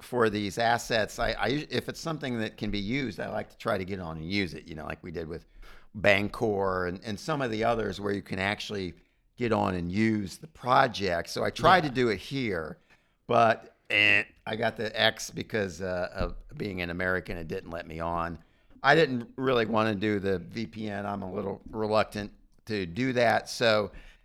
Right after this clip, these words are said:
Speaker 1: uh, Americans should be aware that you can't actually get on and use the perp, which is, uh, unfortunate, but you can,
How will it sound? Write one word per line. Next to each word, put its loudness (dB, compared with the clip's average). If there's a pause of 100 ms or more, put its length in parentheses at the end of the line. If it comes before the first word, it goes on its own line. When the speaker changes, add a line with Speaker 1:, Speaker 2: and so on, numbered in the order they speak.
(180)
Speaker 1:
uh, 2
Americans 0
should 0
be 0
aware 4
that -10
you -4
can't -2
actually -2
get -2
on -2
and -4
use -4
the -18
perp, -8 (220)
which -10
is, -12
uh, -12
unfortunate, 0
but -2
you -6
can, -4